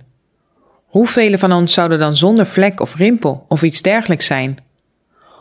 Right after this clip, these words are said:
Hoeveel van ons zouden waardig zijn om de kroon des levens te ontvangen? Positie of rang maakt de mens niet waardig.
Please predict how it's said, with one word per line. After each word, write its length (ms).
Hoeveel 480
van 140
ons 160
zouden 280
waardig 340
zijn 380
om 120
de 100
kroon 320
des 180
levens 320
te 100
ontvangen? 600
Positie 560
of 100
rang 280
maakt 220
de 60
mens 280
niet 180
waardig. 540